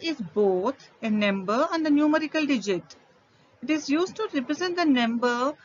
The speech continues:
in numerals. When I ask you what zero exactly is,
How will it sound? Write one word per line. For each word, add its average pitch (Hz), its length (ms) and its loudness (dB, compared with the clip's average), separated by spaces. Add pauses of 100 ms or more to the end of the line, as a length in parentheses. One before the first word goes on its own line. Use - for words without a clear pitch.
(280)
in 262 180 2
numerals. 226 800 2 (1200)
When 302 140 0
I 349 60 2
ask 320 320 2
you 415 100 -2
what 277 400 0
zero 269 300 0
exactly 254 840 -2
is, - 320 -12